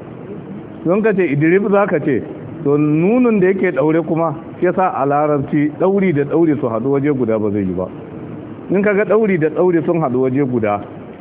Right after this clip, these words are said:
to, sai dai idan wajen wawul jama'a aka fitar da wannan alif din. To, shi ne, wawul jama'a na da dauri, sannan alif din da yake kansa yana da dauri, amma ba haka ba, ba zai yi ba.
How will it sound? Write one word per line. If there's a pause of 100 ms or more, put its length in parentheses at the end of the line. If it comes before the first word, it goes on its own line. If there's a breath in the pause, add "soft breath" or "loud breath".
(260)
to,
sai
dai
idan
wajen
wawul
jama'a
aka
fitar
da
wannan
alif (100)
din. (680)
To,
shi
ne,
wawul
jama'a
na
da
dauri,
sannan
alif
din
da
yake
kansa
yana
da
dauri,
amma
ba
haka
ba,
ba
zai
yi
ba.